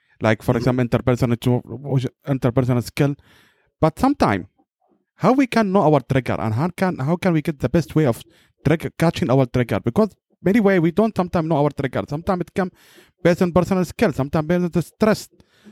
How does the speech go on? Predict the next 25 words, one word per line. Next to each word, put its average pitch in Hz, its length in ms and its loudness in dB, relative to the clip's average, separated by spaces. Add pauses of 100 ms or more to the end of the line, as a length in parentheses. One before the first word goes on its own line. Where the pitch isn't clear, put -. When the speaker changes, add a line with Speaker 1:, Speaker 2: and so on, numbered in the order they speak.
Speaker 1:
So 147 240 2
how 208 200 2
can 226 240 -2
do 190 220 2
it, - 160 -2
and 151 180 -4
what 202 220 0
can 190 260 -2
leader 175 280 0
do 123 240 -2
to 120 100 -6
do, 120 300 0 (240)
to 147 80 4
do 151 100 4
the 135 140 0
best - 260 0 (340)
in 131 140 -6
order 156 300 2 (100)
to, 156 80 0
you 147 60 2
know, 156 240 2
to 139 100 2
minimize 156 600 0
the 139 140 -4
conflict? - 720 -4